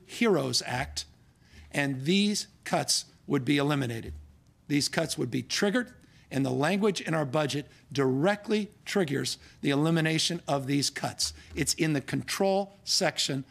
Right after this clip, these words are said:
of the Budget Act. Reason I use that in technical terms is I want you to know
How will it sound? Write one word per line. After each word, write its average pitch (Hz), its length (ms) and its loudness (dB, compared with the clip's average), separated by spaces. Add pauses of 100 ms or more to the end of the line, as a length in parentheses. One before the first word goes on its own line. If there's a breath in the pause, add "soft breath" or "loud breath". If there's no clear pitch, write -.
(160 soft breath)
of 139 180 0
the 135 80 0
Budget 135 400 0 (140)
Act. 123 400 -2 (560 soft breath)
Reason 160 280 0
I 151 60 2
use 160 260 2
that 180 340 0 (120)
in 139 120 -4
technical 190 500 -2
terms 196 440 -2 (180 loud breath)
is 143 160 -2
I 139 80 2
want 151 280 0
you 147 120 2
to 139 100 2
know 139 340 0